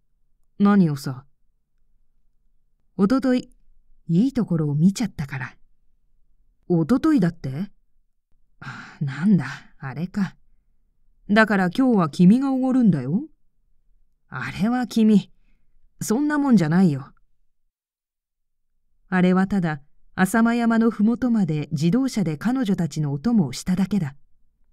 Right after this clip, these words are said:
たったそれだけだったのだ。彼は再び、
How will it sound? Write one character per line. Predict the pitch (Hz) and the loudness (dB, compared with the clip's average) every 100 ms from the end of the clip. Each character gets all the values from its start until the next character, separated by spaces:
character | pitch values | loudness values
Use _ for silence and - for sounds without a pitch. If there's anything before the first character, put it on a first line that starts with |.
| _ _ _ _ - | _ _ _ _ -8
た | 196 | -8
っ | |
た | - 262 | -4 -6
そ | - 254 | 0 0
れ | 277 | 2
だ | 277 | 0
け | 285 | 0
だ | 226 | 0
っ | |
た | - - | -2 -4
の | 143 | -6
だ。 | 139 123 _ _ _ _ _ _ _ _ _ _ _ _ _ _ _ _ _ _ _ _ | -6 -12 _ _ _ _ _ _ _ _ _ _ _ _ _ _ _ _ _ _ _ _
彼 | - 185 156 | -6 -4 -4
は | 143 | -6
再 | 135 185 185 175 | -8 -8 -4 -2
び、 | 175 | -2